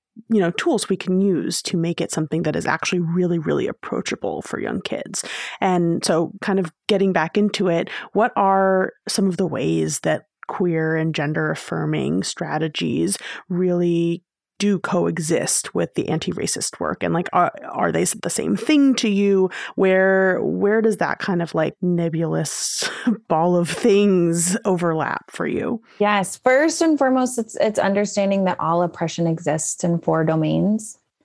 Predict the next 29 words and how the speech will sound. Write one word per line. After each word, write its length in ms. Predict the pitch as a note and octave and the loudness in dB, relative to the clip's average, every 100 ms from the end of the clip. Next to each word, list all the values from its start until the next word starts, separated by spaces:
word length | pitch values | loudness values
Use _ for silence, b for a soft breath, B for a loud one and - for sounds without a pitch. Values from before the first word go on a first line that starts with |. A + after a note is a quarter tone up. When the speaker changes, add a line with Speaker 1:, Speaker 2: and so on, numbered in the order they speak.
| - | -4
Speaker 2:
The 80 | F#3+ | 0
things 240 | F#3 F3 | 2 2
we've 80 | F#3 | 2
internalized, 800 | F3 F3 E3+ F3 E3+ F3+ F3 F3 | 2 0 0 -2 0 2 2 0
we 60 | F3 | 0
believe 240 | F3 E3 | 0 0
about 140 | E3+ E3+ E3 | 0 0 0
ourselves, 640 | E3 D#3+ D#3 A3 C4 - _ _ _ | -2 -2 0 0 -2 -10 _ _ _
the 60 | - | 0
ways 140 | E3+ | 2
I'm 140 | E3+ E3+ | 2 2
in 80 | E3 | 2
relationship 600 | E3 E3 D#3+ F3 D#3+ E3+ | 2 0 0 -2 -4 -4
with 160 | E3 | -2
one 140 | D#3+ D#3+ | 0 0
another, 500 | E3 D#3+ F3+ A3 - _ - | 2 2 2 0 -6 _ -2
the 100 | F#3 | 2
laws 320 | F3 D#3+ E3 | 2 2 2
and 140 | F3 E3 | 0 0
policies 720 | - D#3 E3 - F3+ F3 - | -2 0 0 -2 -2 -2 -2
that 160 | E3 | 0
exist 720 | D#3+ E3 E3 D#3+ F3 - - | 0 -2 0 0 0 -4 -10
to 100 | - | -4
either 180 | E3+ E3 | 0 0
give 220 | E3 E3 - | 0 -2 0
access 440 | D3 - E3+ E3 | -4 -2 -2 -2
or 40 | E3+ | -2
deny 300 | E3 D3+ D#3 | 0 0 0
access, 560 | D#3+ D#3+ G3 G3+ - | -2 -2 -2 -2 -8